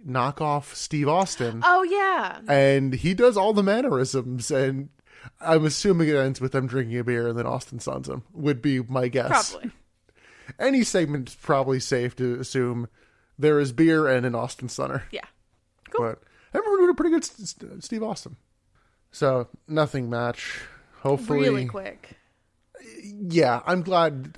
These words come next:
Speaker 1: I'm glad they didn't draw that out.
Speaker 2: Fair.
Speaker 1: That was kinda what that match should have been.
Speaker 2: Yeah.
Speaker 1: It wasn't Will Sasso going on offense for ten minutes and like, "Oh my
Speaker 2: Yeah.
Speaker 1: God, he's working over Bret Hart."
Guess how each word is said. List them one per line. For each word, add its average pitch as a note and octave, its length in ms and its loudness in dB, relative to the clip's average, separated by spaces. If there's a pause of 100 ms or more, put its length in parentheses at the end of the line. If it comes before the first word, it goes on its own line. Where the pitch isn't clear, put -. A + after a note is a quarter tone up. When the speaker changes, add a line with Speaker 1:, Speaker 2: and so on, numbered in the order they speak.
(100)
Speaker 1:
I'm D#3 300 0
glad E3 300 0
they D#3 80 2
didn't D3 200 2
draw A#2+ 200 2
that - 120 -6
out. B2 300 -16 (180)
Speaker 2:
Fair. G#3+ 220 -14 (160)
Speaker 1:
That F3 220 4
was F3+ 240 0 (180)
kinda G#3+ 240 2
what F3 100 2
that D#3+ 80 2
match C3+ 220 0
should - 160 -6
have A#2 80 -4
been. B2+ 220 -8 (220)
Speaker 2:
Yeah. F#4+ 180 -8 (100)
Speaker 1:
It D3+ 80 -2
wasn't E3+ 340 4
Will D#3+ 140 2
Sasso D3 320 -2
going C3+ 180 2
on C3 80 -2
offense A#2+ 480 -4
for A#2 440 -10 (340)
ten A#2 260 -4
minutes A2+ 400 -8
and - 160 -12
like, A#2+ 220 -10 (560)
"Oh C#3 80 -2
my B2 120 0
Speaker 2:
Yeah. A2+ 40 -2
Speaker 1:
God, C3 220 0
he's A#2+ 100 -4
working C3+ 260 -2
over B2+ 140 0
Bret C3+ 640 -2
Hart." C#3+ 400 0